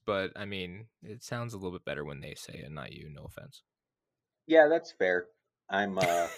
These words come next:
Speaker 1: <laughs>
Speaker 2: no, I've never, I've never been, uh, accused of being cool.
Speaker 1: <laughs>
Speaker 2: I
Speaker 1: Um,
Speaker 2: write, that's why I'm a
Speaker 1: it
Speaker 2: journalist, is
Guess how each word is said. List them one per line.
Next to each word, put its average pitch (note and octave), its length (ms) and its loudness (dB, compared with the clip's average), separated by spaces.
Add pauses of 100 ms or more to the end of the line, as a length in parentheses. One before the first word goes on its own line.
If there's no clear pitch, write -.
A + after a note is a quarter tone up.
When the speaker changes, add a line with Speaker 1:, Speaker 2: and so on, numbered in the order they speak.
(320)
Speaker 1:
<laughs> - 400 -4
Speaker 2:
no, D#3+ 360 4
I've C#3+ 220 10
never, E3 560 0 (100)
I've C3 160 6
never D3 320 4
been, A#2 460 0 (320)
uh, G#2 180 8
accused G2 560 -2
of E2 140 -8
being E2+ 280 -6
cool. D#2 440 -6 (1700)
Speaker 1:
<laughs> D#3 60 -12 (4000)
Speaker 2:
I B2 400 10
Speaker 1:
Um, - 120 6
Speaker 2:
write, C3+ 220 6 (100)
that's E3 220 4
why F#3+ 180 6
I'm F#3 80 2
a D3 40 6
Speaker 1:
it D#3 180 8
Speaker 2:
journalist, D#3 500 2
is G#2+ 100 -10